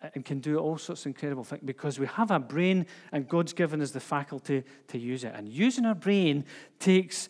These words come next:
physical energy. Stephen Turnbull taught me this. I never even thought about it before, that even when we're sitting watching the T V,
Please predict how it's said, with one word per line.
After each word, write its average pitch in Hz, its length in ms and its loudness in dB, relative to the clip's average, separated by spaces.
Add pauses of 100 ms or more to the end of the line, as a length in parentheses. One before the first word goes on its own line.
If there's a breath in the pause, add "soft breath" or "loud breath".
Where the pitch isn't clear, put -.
(180 loud breath)
physical 196 840 4
energy. 139 640 -2 (880)
Stephen 151 360 -4
Turnbull 139 380 -2
taught 139 260 -6
me 131 80 -4
this. 113 180 -4
I 123 60 -4
never 151 180 -4
even 123 200 -6
thought 139 260 -2
about 147 180 -4
it 135 80 -8
before, 127 380 -4 (320 loud breath)
that - 80 -6
even 180 280 2
when 165 140 0
we're 123 80 -4
sitting 147 380 -6
watching 135 320 -4
the 113 80 -10
T 131 240 -8
V, 139 260 -4